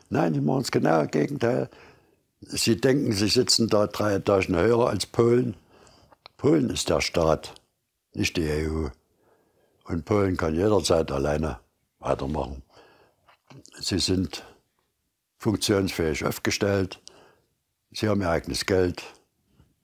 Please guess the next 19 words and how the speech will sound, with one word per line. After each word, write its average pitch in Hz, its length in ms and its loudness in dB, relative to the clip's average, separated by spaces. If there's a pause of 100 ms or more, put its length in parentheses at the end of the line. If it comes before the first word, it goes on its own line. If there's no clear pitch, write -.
(680)
Die 80 100 -8
geht 82 240 0
die 85 60 -2
E 71 220 -2
U 90 180 -2
eigentlich 71 380 -6
gar 76 160 -6
nichts 76 240 -6
an, 78 320 -4
weil 82 180 -6
die 95 100 -4
E 92 200 -4
U 107 120 -2
sowieso 98 380 -2
nicht 156 280 -2
mehr 73 160 -2
zu - 120 -6
verteilen 60 580 -4
hat. - 220 -14